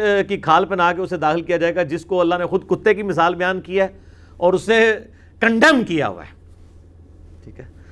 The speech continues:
میرا خیال ہے اس طرح کیا ہے تو کتا ہی نہ جانے سے انکار کر دے کہ میں منوں کسی مولوی دی کھال پاڑی جے، اللہ معافی دے، مولوی سو نو چھڈ دیو بھائی جی، میں کتا ہی ٹھیک ہاں۔ ٹھیک ہے، اتنی عقل اس کتے نے بھی ہونی ہے۔ ظاہر ہے، عقل تو اس کو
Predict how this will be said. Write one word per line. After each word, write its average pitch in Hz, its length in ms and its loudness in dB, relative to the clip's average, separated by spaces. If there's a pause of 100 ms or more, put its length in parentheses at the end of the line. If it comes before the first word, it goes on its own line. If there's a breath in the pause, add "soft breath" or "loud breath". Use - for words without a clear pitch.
(180 soft breath)
میرا 165 260 2
خیال 202 140 2
ہے 240 100 4
اس 226 80 -4
طرح 240 200 0
کیا 214 180 0
ہے 233 220 0
تو 220 100 0
کتا 240 260 -2
ہی 262 60 0
نہ 247 80 -2
جانے 185 280 -2
سے 170 80 -6
انکار 139 300 -6
کر 117 200 -8
دے 95 100 -12 (640 loud breath)
کہ 180 140 0
میں 196 120 0
منوں 214 360 0 (280 loud breath)
کسی 196 220 -4
مولوی 202 380 4
دی 269 80 -2
کھال 220 260 2
پاڑی 220 320 0
جے، 220 100 2
اللہ 196 260 2
معافی 147 320 0
دے، 131 140 -4
مولوی 170 380 -2
سو 170 220 -6
نو 202 80 -2
چھڈ 160 260 -2
دیو 190 120 -2
بھائی 160 200 -2
جی، 160 140 -8 (320 loud breath)
میں 190 140 -2
کتا 233 340 0
ہی 240 80 2
ٹھیک 139 260 -6
ہاں۔ - 340 -18 (500 soft breath)
ٹھیک - 160 -18
ہے، - 100 -14
اتنی 240 320 2
عقل 233 140 4
اس 240 80 2
کتے 226 280 0
نے 220 60 -2
بھی 208 120 0
ہونی 143 280 0
ہے۔ 170 60 -8
ظاہر 180 200 4
ہے، 214 40 0
عقل 202 240 0
تو 202 220 2
اس 180 140 -4
کو 190 220 0